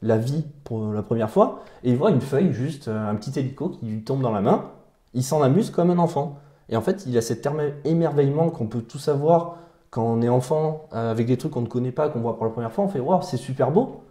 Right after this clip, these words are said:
Et en fait, c'est, pour moi, c'est, c'est, c'est ça que vingt-deux a eu. Vingt-deux, c'est juste un enfant. Il lui manque un truc, c'est la vie,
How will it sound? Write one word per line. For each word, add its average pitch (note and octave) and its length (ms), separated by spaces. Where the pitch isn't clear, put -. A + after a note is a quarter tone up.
Et B2 300
en A2 60
fait, G3 160
c'est, C#3 160
pour B2 180
moi, E3+ 100
c'est, C#3+ 140
c'est, B2 360
c'est - 140
ça F3+ 160
que E3 120
vingt-deux B2+ 260
a D#3 40
eu. F#3+ 240
Vingt-deux, C3+ 280
c'est F#3 140
juste C#3 160
un B2 140
enfant. D#3 580
Il B2+ 120
lui A#2+ 40
manque C#3+ 220
un C#3 60
truc, D#3+ 200
c'est - 120
la F#2+ 120
vie, C#3+ 220